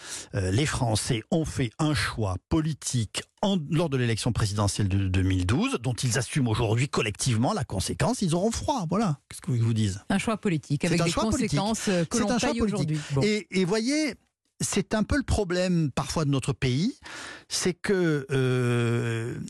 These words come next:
Speaker 1: les électeurs ont des mouvements d'humeur, euh, là où peut-être qu'il serait bon qu'ils aient une réflexion.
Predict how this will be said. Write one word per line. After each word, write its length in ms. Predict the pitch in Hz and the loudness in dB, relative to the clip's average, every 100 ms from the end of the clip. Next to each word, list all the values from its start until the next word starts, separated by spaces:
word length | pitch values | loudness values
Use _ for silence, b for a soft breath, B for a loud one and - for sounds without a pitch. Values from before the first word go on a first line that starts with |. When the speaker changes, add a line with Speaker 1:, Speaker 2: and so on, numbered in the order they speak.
| - - _ - | -12 -20 _ 0
Speaker 1:
les 240 | 156 160 | 0 2
électeurs 540 | 247 220 - 208 143 | 0 -2 -2 -2 2
ont 80 | 139 | 2
des 100 | 135 | 2
mouvements 340 | 135 131 139 127 | 2 2 2 2
d'humeur, 680 | 117 214 135 180 - - - _ _ B B B B - | 2 2 0 -2 -4 -10 -14 _ _ B B B B -2
euh, 200 | 127 131 | 0 2
là 140 | 165 220 | 0 0
où 80 | |
peut-être 680 | 156 190 196 _ 220 262 - | -2 0 -2 _ -2 0 -4
qu'il 160 | - 156 | -4 0
serait 300 | 170 151 147 | 2 2 2
bon 260 | 180 240 | 2 0
qu'ils 480 | 269 156 139 135 131 | 0 0 2 2 2
aient 60 | 202 | 0
une 220 | - 135 | 0 2
réflexion. 520 | 170 165 131 - 107 | 2 0 -2 -4 -8